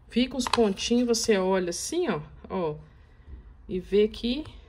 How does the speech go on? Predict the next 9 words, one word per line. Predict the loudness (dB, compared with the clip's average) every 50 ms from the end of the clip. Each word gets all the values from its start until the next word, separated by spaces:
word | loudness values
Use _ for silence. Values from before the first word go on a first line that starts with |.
| -20 -18
saiu. | -14 -12 -8 -6 -4 -4 -4 -4 -4 -2 -2 -2 -2 -2 -6 -6 -8 -8 -8 -10 -18 -20 -12 -6
Agora | -6 -2 0 0 0
ele | 2 2 0
vai | 0 -2 -4
secar, | -4 -2 0 0 0 0 0 -2 0 -2 -2 -2 -4 -6 -8 -12 -12 -12 -12 -12 -12 -12 -12 -12 -12 -20 -20 -20 -20 -20 -20 -20 -20 -20 -20 -20 -18 -20 -20 -16 -10
né? | -6 -4 -4 -4 -4 -6 -10 -14 -20 -20 -20 -20 -20 -20 -20 -20 -20 -20 -16 -8
E | 0 2 4
olha, | 4 4 4 4 2 2
gente, | 2 2 0 0 0 -2 -2 -6 -8 -10 -10 -10 -12